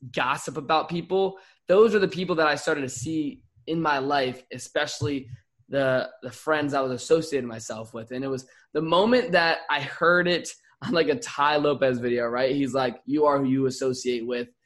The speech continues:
And he learned that from a very successful entrepreneur. I really started to think about it. Like, I needed to alter my network if I wanted to truly change. I needed to alter the people I associate with, but more so the people that I speak with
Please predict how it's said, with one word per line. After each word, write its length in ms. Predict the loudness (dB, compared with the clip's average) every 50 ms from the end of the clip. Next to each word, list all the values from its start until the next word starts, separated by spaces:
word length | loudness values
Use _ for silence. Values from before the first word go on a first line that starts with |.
| _ _ _ _ -8
And 80 | -4
he 80 | -4 -2
learned 240 | -2 -2 -2 -2 -2
that 160 | -2 -4 -4
from 100 | -6 -6
a 60 | -6
very 200 | -4 -2 -2 -2
successful 400 | -2 -4 -6 -6 -6 -4 -4 -4
entrepreneur. 520 | -6 -6 -6 -4 -2 0 0 0 -2 -4 -8 -20 -20 _ -2
I 60 | -2
really 220 | 0 2 4 4 4
started 240 | 4 4 2 2 0
to 40 | 0 -4 -2 -2
think 160 | -2 0 0
about 180 | -6 -6 -6
it. 60 | -8 -10
Like, 160 | -12 -12 -4
I 160 | -2 -2 0
needed 400 | 0 0 0 0 0 -2 -2 -2 -2 -4
to 180 | -4 -4 -4 -2
alter 680 | 0 2 2 2 2 0 -2 0 0 0 -2 -4 -8 _ _ _ _ _
my 260 | -2 0 0 0 0
network 560 | 0 0 0 0 -2 -2 -4 -6 -8 -6 -8
if 100 | -8 -2
I 120 | 0 2 2
wanted 260 | 2 2 0 0 -2
to 80 | -4 -6
truly 300 | -4 -4 -2 -2 -2 -4
change. 340 | -4 -4 -4 -4 -4 -2
I 40 | 0
needed 200 | 2 2 2 4
to 100 | 2 2 4
alter 320 | 4 4 4 2 2 -2
the 80 | -4 -4
people 340 | -4 -6 -8 -4 2 2 4
I 60 | 4
associate 480 | 2 2 2 2 2 2 2 0 2 2
with, 200 | 2 2 0 -2 -6 -20 -20 _ _
but 100 | -2 2
more 160 | 4 4 4
so 140 | 6 4 2
the 80 | 2 2
people 280 | 0 0 -2 0 2 2
that 100 | 4 2
I 80 | 2
speak 480 | 0 -2 -8 -10 -2 0 0 0 0 -2
with 220 | -6 -8 -8 -8